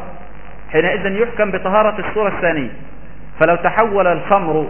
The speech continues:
الذي هو نجس إلى صورة الخل فحينئذ يقال الخل طاهر ولا نجس؟ طاهر. إذا البعرة، بعرة الحمار أو غيره، حرقناها فصارت رماد، هذا الرماد طاهر ولا نجس؟ طاهر.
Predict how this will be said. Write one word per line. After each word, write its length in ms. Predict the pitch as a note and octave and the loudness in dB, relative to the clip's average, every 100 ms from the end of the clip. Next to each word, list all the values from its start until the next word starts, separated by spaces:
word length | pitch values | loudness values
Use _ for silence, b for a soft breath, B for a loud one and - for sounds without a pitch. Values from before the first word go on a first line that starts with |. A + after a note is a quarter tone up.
| - | 0
الذي 280 | D#3 F3 F3+ | 0 0 2
هو 180 | G3+ | 2
نجس 380 | G3+ G#3 D3+ - | 2 0 -2 -4
إلى 320 | A#2 D3 E3+ D#3+ | -6 -2 0 2
صورة 220 | G#3+ G3 F#3 | 0 0 -2
الخل 400 | E3 G3 A3 A3 - - - | -2 2 2 0 -10 -8 -2
فحينئذ 440 | D#3 F#3 F#3+ F3+ | 0 0 0 0
يقال 360 | F#3 F3 G3+ F#3+ | 0 2 4 2
الخل 360 | D#3 G3 F#3 | 2 2 2
طاهر 240 | F3+ G3 F#3 | 4 4 4
ولا 180 | E3+ E3 | 4 2
نجس؟ 280 | F3+ F3 - - - - - - D#3+ | 0 -2 -6 -8 -10 -10 -10 0 6
طاهر. 360 | E3 D#3 - - - - - - - | 8 6 -2 -8 -10 -10 -10 -8 -2
إذا 200 | D3+ D#3 | 0 0
البعرة، 440 | F3 F3 A3 D#3+ B2 | 0 2 4 4 2
بعرة 360 | F3+ F#3+ E3 D#3+ | 4 4 2 -2
الحمار 540 | D#3+ F3 F#3+ E3+ A#2 - - - | -4 -2 2 2 0 -6 -8 -2
أو 120 | D3 | 0
غيره، 340 | D3+ F3+ C3 - - - - - - - | 0 0 -2 -4 -10 -10 -10 -10 -10 0
حرقناها 800 | F#3 F#3+ F#3 E3+ G#3 G3 C3 C3 | 2 4 2 -2 -2 -2 -4 -6
فصارت 440 | D3+ G3 G3+ F#3+ | -2 0 0 -2
رماد، 380 | F#3+ F#3+ F3 A#2+ | -2 2 2 2
هذا 220 | E3+ F3 | 0 2
الرماد 440 | E3 F3 G3 A3+ G#3+ - - - | 2 2 2 0 -2 -8 -10 -2
طاهر 260 | - G#3 F#3+ | 2 2 2
ولا 180 | F#3 F3+ | 0 0
نجس؟ 300 | F#3 F#3 F3+ - - - - - - | -2 -4 -6 -6 -10 -10 -10 -10 0
طاهر. 380 | D#3+ D#3+ C3+ | 4 4 2